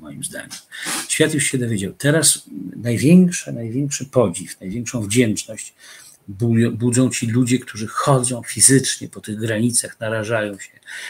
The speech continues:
Są, oni mają zupełnie inną wiedzę. Jak oni mówią, to ja mam takie poczucie, że oni mówią z ogromnym znawstwem. Kiedy pani lekarka Paulina Bownik właśnie z Białegostoku opowiada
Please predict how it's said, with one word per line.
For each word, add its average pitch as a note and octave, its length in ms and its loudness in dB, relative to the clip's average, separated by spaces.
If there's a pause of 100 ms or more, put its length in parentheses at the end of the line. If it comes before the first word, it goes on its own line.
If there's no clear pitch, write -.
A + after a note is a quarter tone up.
(100)
Są, C#3+ 240 6
oni C#3 140 8
mają C#3+ 180 10
zupełnie C3 380 4
inną B2+ 220 2
wiedzę. G#2+ 220 -2
Jak G#2 160 -4
oni C#3 200 4
mówią, A2 420 6
to A#2+ 120 -10
ja A#2 60 -4
mam B2+ 140 -2
takie B2+ 220 -6
poczucie, A#2+ 440 -6
że A#2 140 -8
oni A#2+ 200 -2
mówią A#2+ 320 -2
z G2+ 140 -6
ogromnym A#2 540 -2
znawstwem. - 540 -12 (380)
Kiedy E3 300 2
pani C3+ 300 4
lekarka B2+ 540 0
Paulina A#2 460 0
Bownik G#2 480 2
właśnie G2+ 320 -10
z G2+ 380 -8 (280)
Białegostoku G#2 680 -4
opowiada F#2+ 680 -6